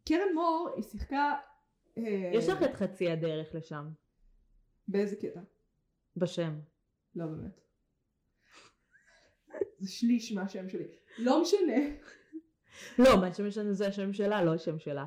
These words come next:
Speaker 1: יש שם הרבה אינטרוספקציה בקטע של, אה, ראית? יש מערכון של, אה, נו, אוי ואבוי, החמישייה.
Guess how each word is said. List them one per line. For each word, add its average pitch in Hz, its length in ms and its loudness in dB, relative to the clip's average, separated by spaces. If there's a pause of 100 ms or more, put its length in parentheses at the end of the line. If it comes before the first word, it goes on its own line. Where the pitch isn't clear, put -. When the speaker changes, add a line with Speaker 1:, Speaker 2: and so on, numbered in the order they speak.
(100)
Speaker 1:
יש 233 260 0
שם 294 160 2
הרבה 247 200 0
אינטרוספקציה 254 800 -2
בקטע 233 480 -6
של, 202 340 -6
אה, 175 300 -10 (160)
ראית? 226 280 0 (560)
יש 269 200 4
מערכון 269 880 0 (240)
של, 208 440 0
אה, 190 400 -4 (280)
נו, 240 280 0 (300)
אוי 214 140 -2
ואבוי, 226 400 -4
החמישייה. 202 440 -4